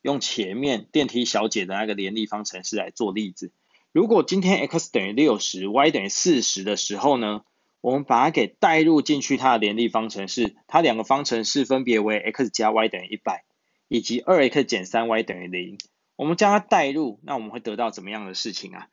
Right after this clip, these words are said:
带入第一个方程式会得到六十加四十嘛，刚好就等于一百，可以使得这个方程式等式成立。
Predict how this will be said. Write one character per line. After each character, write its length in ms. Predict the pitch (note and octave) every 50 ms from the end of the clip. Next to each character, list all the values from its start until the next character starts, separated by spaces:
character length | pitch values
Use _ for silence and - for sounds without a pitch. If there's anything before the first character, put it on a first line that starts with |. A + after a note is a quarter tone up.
| _ _ _ _ _
带 160 | - E3 D#3 D3
入 160 | D#3 D#3 C#3
第 160 | - D3 D3
一 60 | D3
个 100 | C3 C3+
方 200 | - - C3+ C#3
程 200 | C3 - A2+ A2
式 160 | G#2+ - B2+
会 120 | A#2+ A#2+ A#2
得 160 | - G#2 G#2
到 200 | G2 A#2 A2+ A#2
六 400 | C3 D#3+ F#3 E3+ D3 B2+ A2 G#2
十 320 | - - - G2 G2 F#2+
加 360 | F#2 - - B2 A2+ A2 A2+ A#2
四 440 | - - - - - D3+ A#2+ G2
十 340 | F#2 - - - - F#2 F2+ F2+
嘛， 180 | F2+ F#2 F#2 _ _ _ _ _ _ _ _ -
刚 240 | - E3+ F#3 G3+ F#3+
好 200 | E3+ - G#2+ G#2+
就 160 | - B2 A#2
等 180 | - G#2 G2 F#2+
于 60 | G2+
一 120 | A2 B2
百， 300 | - - - F#2+ F2+ - _ _ _ _ _ _ _ _ _ _ -
可 140 | - D#3+
以 80 | F3 G#3
使 200 | G3+ - - B2+
得 120 | A2+ A2
这 140 | A2+ - D#3
个 80 | B2+ B2
方 260 | - - C3+ C#3 C#3
程 240 | C3 - G#2+ F#2+ G2
式 320 | - - C3+ C3 G#2 - _ _ _ _ _ _ -
等 240 | C3+ A2 F#2 F2+
式 220 | - - - C3 G#2
成 260 | - - G2+ F#2 F#2+
立。 220 | A2 A#2 F#2+ -